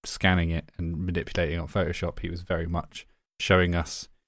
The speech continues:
I think he showed us Amnesiac, actually, the, uh, artwork for that, and stuff for it.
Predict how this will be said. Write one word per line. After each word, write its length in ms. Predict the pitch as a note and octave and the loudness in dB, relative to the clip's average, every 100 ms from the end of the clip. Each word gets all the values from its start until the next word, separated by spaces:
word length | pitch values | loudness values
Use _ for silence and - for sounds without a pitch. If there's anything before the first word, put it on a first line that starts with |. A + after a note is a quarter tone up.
| _ - | _ -4
I 40 | |
think 160 | G2 F3 | 2 6
he 80 | G#3 | 6
showed 220 | - D3 | 8 8
us 80 | A#2+ | 8
Amnesiac, 800 | A#2 A2 A2+ A#2 G2+ F2 D#2+ - | 8 8 8 8 8 6 4 -2
actually, 360 | D#2+ - F2+ E2 | -6 -4 -6 -4
the, 180 | E2 E2 | -4 -4
uh, 160 | D#2+ E2+ | -6 -8
artwork 340 | F#2 F2+ C2 D2+ | -6 -6 -6 -12
for 140 | - | -6
that, 240 | F2 D#2 - _ _ _ - | -6 -6 -10 _ _ _ -12
and 160 | D2 | -10
stuff 260 | - D#2 - | -6 -6 -8
for 340 | - - - | -12 -16 -8
it. 100 | D2 | -6